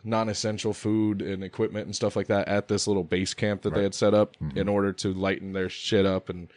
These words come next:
Speaker 1: make themselves more economical for the travel.
Speaker 2: Yes.
Speaker 1: So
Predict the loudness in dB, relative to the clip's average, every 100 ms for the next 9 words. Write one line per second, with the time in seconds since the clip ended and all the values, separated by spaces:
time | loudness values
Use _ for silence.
0 | -20 -20 -20 -8 0 2 0 2 2 2
1 | 0 0 0 -2 -10 _ -2 0 0 0
2 | -2 -2 -2 -2 -4 -6 -2 -2 0 0
3 | -2 -4 -10 -10 -18 -20 _ 2 6 6
4 | 4